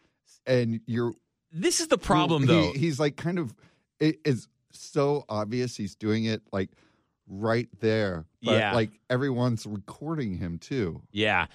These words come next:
Speaker 2: The, the, I, I think this is an, uh, a sign of technology. Uh, people are so used to watching things on their phones where, you know, by themselves that they just, reality and technology have blurred. And this guy's just like, "Oh, my God, that's, that's what I, uh, that's my go-to stuff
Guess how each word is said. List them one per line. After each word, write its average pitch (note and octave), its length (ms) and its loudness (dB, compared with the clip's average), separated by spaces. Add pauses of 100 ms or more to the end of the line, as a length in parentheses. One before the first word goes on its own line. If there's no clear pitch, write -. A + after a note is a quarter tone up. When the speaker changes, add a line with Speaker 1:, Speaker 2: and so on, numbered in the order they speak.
(220)
Speaker 2:
The, D#3 200 -2
the, D#3+ 240 0
I, C3+ 260 2
I C3+ 40 2
think E3+ 260 -2
this D3 240 0
is A#2+ 140 0
an, A#2 140 0 (200)
uh, G2+ 340 0
a - 100 -2
sign C#3+ 440 0
of G#2 160 -2
technology. G#2+ 880 -2
Uh, F#2 140 -8
people C3+ 280 -4
are A#2+ 60 0
so C3 160 0
used C#3 300 0
to A#2 100 0
watching A#2 460 0
things A2+ 280 0
on A2 120 0
their F#2 160 -2
phones C3 460 0
where, A2 240 0 (180)
you C#3 120 -6
know, G#2 100 -2
by A#2 180 0
themselves B2 480 0
that A2+ 100 -2
they A2+ 100 2
just, G#2+ 280 -2 (200)
reality F#3+ 400 2
and D3+ 80 0
technology D3+ 440 -2
have F#2+ 160 -2
blurred. B2 520 2 (280)
And B2 100 -4
this E3 160 0
guy's C3 260 0
just B2+ 180 0
like, G2+ 200 0
"Oh, C3 80 0
my D3 140 2
God, D#3 240 0
that's, A#2+ 260 0
that's A2+ 340 -2
what B2 140 0
I, A#2 260 2
uh, A2 320 2
that's A#2+ 260 -4
my A#2+ 140 0
go-to B2 400 0
stuff C3+ 420 -2